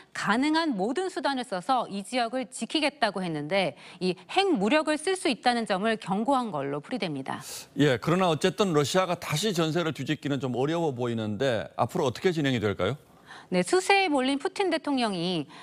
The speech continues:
Speaker 1: 어, 특별 군사작전을 끝내고 전쟁을 선포할 가능성이 있습니다. 이 군 총동원령이 내려지고 그렇게 되면 국가 전체가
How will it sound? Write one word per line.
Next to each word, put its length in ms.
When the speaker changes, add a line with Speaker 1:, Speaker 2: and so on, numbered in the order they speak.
Speaker 1:
어, 240
특별 400
군사작전을 800
끝내고 680
전쟁을 600
선포할 420
가능성이 580
있습니다. 560
이 140
군 340
총동원령이 840
내려지고 680
그렇게 260
되면 340
국가 360
전체가 640